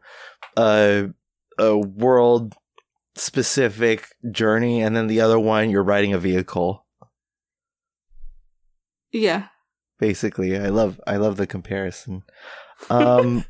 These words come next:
Speaker 2: <laughs>
Speaker 1: well, tell us about the, well, first of all, like, tell me the merch. Tell me the merch.
Speaker 2: Oh my God.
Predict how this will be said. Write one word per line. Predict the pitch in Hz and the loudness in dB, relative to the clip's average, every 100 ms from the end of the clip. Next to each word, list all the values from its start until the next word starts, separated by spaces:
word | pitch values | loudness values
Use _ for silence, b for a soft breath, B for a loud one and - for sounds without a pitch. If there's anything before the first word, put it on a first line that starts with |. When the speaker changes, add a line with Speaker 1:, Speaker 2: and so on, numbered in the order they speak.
| - _ _ _ _ _ | -16 _ _ _ _ _
Speaker 2:
<laughs> | _ _ _ _ _ - - | _ _ _ _ _ -20 -4
Speaker 1:
well, | 120 113 127 180 - | -2 2 2 0 -6
tell | - 143 123 | -4 0 2
us | 147 - | 2 0
about | 147 139 131 - | -2 0 0 0
the, | 139 131 123 123 120 - | 0 2 2 2 0 0
well, | 131 - - 120 | 0 -2 -6 -6
first | - 180 185 | -2 -2 0
of | |
all, | 156 117 117 - | 2 2 -2 -2
like, | 117 113 110 _ | 0 0 -2 _
tell | - 123 | -6 -2
me | 127 | 0
the | 175 | 2
merch. | 160 135 - - - - b b b - | 2 0 0 -6 -6 -10 b b b -4
Tell | 110 | -2
me | 120 | 0
the | 151 | 0
merch. | 135 135 147 - - | 0 0 -2 -6 0
Speaker 2:
Oh | 233 233 | 0 2
my | 233 | 0
God. | 220 202 196 208 | 2 0 0 -2